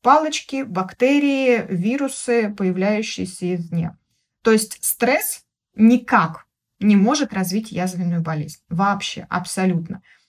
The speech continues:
Но многие замечают, что начинает урчать живот, когда сильное волнение, да, что-то, э, кажется, что всё вот сдавило. Частая симптоматика у пациентов с аэрофобией, например, да, они бесконечно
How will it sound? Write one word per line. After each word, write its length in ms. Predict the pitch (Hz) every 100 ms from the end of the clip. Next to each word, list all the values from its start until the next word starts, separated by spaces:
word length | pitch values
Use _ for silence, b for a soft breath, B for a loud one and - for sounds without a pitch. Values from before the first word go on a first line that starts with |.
| _
Но 460 | 233 240 220 359 -
многие 460 | 208 208 285 294 311
замечают, 600 | 262 254 226 220 185 185
что 200 | - 196
начинает 420 | 190 190 269 330 -
урчать 460 | 233 214 - 254 214
живот, 560 | 202 190 170 185 208
когда 300 | - 190 185
сильное 520 | 190 - 214 220 220 202
волнение, 680 | 196 202 196 190 190 180 170
да, 280 | 185 214 220
что-то, 640 | - 185 185 185 185 185 B B -
э, 120 | 170
кажется, 380 | 208 208 208 208
что 240 | 202 202
всё 240 | 196 - 202
вот 180 | 196 185
сдавило. 760 | 175 214 202 196 196 190 185 B B
Частая 540 | - 220 214 214 - 214
симптоматика 1080 | 208 208 202 202 208 214 - 214 208 202 202
у 440 | 208 208 202 196 196 190 - _
пациентов 640 | 220 - 208 214 202 196 -
с 300 | - - - - _
аэрофобией, 720 | 208 214 214 - 208 190 196
например, 540 | 196 202 190 190 190 170
да, 160 | 185
они 220 | 208 190
бесконечно 680 | 185 - 185 196 220 214 196